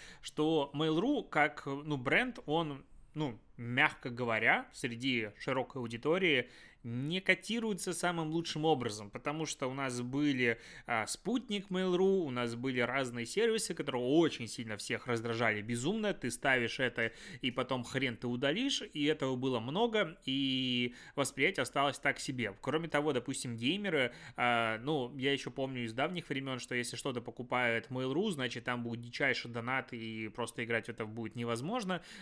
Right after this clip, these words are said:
Ну, б-, были, как бы, такие моментики. Теперь это все станет, типа, В К и начну с нового листа, хрен знает.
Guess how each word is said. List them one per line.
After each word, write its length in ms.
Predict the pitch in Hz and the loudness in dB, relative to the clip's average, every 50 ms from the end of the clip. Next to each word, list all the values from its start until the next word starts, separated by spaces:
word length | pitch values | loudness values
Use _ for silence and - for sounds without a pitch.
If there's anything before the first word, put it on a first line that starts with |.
| - | -6
Ну, 240 | - 247 262 - - - 214 - - - | -4 -4 -4 -4 -8 -14 -20 -18 -10 -8
б-, 200 | 170 147 143 147 - - | -6 -6 -6 -8 -10 -10
были, 420 | 170 139 151 170 156 117 107 101 | -2 4 6 6 6 6 4 0
как 200 | - 123 113 110 | 0 0 -2 0
бы, 240 | 110 110 104 110 - - 151 139 | -2 -4 -6 -6 -12 -16 -12 -10
такие 260 | 120 113 - 135 127 | -10 -6 -4 -2 -2
моментики. 540 | 120 120 120 120 113 104 101 - - 127 - - - - - | 0 0 0 -2 -4 -6 -8 -10 -10 -12 -12 -12 -18 -20 -8
Теперь 300 | - - 123 - 196 294 | -6 -4 -2 0 2 2
это 200 | 254 196 - 127 | 2 2 2 -2
все 160 | - - 208 202 | 0 0 -2 -2
станет, 400 | 208 - 147 160 156 139 120 - - - - - | 0 0 0 2 2 -2 -4 -8 -14 -20 -6 -4
типа, 320 | 143 139 - 147 117 113 | -4 0 0 0 0 0
В 60 | 127 113 | -2 0
К 360 | - 139 165 226 269 277 - - - - | 2 4 6 6 4 2 -2 -6 -6 -2
и 320 | 143 160 185 165 131 113 | 0 0 2 2 0 0
начну 320 | 117 123 113 - - 180 170 | -2 -4 -4 -2 -2 -2 -2
с 100 | - - | 0 0
нового 220 | 139 143 143 127 123 | 2 2 4 2 2
листа, 280 | 113 - - 120 101 | 0 0 -2 -4 -4
хрен 260 | 101 - 143 135 120 | 0 2 2 2 2
знает. 300 | 107 107 110 101 101 101 | 0 -4 -6 -6 -6 -10